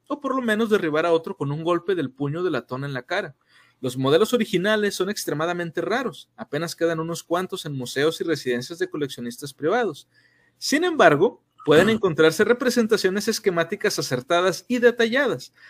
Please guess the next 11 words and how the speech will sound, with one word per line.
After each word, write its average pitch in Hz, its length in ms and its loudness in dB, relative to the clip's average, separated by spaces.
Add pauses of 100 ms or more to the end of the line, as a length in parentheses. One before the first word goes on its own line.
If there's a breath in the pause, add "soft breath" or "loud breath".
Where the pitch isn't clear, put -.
Hazte 151 320 2
una 208 460 4 (100)
o - 120 -4
fabrica 185 520 0
dos 214 480 2
réplicas 208 560 -2
que 151 140 -8
puedan 170 400 -2
utilizarse 151 640 -2
para 180 240 -2
combatir 175 520 2